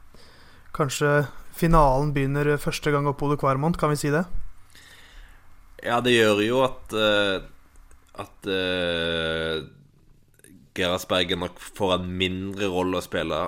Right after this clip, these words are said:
Speaker 2: all den tid det blir enda lengre tid å samle det igjen, så det er vanskeligere å få en viktig luke der, men, eh, ja. Det er nok, eh, i Eau de Kvarm-, Kvarmont, eh,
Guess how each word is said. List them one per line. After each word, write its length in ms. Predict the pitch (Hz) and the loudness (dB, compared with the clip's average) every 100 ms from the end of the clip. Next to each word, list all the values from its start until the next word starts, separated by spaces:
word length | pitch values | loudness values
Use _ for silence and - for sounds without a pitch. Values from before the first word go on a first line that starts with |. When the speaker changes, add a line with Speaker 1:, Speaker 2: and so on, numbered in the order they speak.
| - | -4
Speaker 2:
all 140 | 87 | -4
den 220 | 87 87 82 | -4 -4 -6
tid 240 | 90 82 | -2 -2
det 80 | 82 76 | -2 -2
blir 380 | 78 78 76 - - - | 0 0 -2 -6 -16 -6
enda 240 | 92 80 78 | -6 -4 -4
lengre 240 | 80 78 | -4 -4
tid 280 | - 80 78 | -6 -4 -2
å 60 | 78 | -4
samle 420 | - 80 73 85 | -6 -6 -4 -2
det 80 | 107 | -2
igjen, 140 | 85 | -4
så 200 | - 85 80 78 76 73 - - - - - - | -8 -4 -2 -2 -2 -6 -16 -20 -20 -20 -20 -12
det 100 | 85 | -4
er 80 | 80 | 0
vanskeligere 800 | 82 73 - - - 87 80 80 65 | 0 -2 -6 -8 -2 -2 0 -2 -2
å 60 | 76 | -6
få 240 | - 82 80 | -4 -2 -2
en 160 | 78 76 73 - - - - - - - - | -2 -6 -12 -16 -20 -20 -20 -20 -20 -20 -14
viktig 800 | 85 85 - - - - - 92 | -8 -6 -6 -12 -10 -8 -2 0
luke 320 | 82 71 87 | 0 0 0
der, 160 | 92 - - | 0 -2 -10
men, 260 | 85 76 76 | -8 -6 -6
eh, 240 | 69 - - - - | -6 -8 -10 -8 -8
ja. 100 | - - - - - - - - | -10 -12 -14 -16 -18 -20 -16 -6
Det 80 | |
er 80 | 71 | -4
nok, 240 | 76 - 92 | -4 -4 0
eh, 300 | 82 82 80 | 2 4 4
i 340 | 82 82 82 | 4 4 4
Eau 120 | 69 82 | 4 -2
de 80 | |
Kvarm-, 320 | 82 78 78 85 - - - | -2 -2 -2 -6 -18 -20 -8
Kvarmont, 560 | 92 85 82 85 - 82 | 0 2 2 -4 -6 -4
eh, 360 | 80 76 73 | 0 0 -4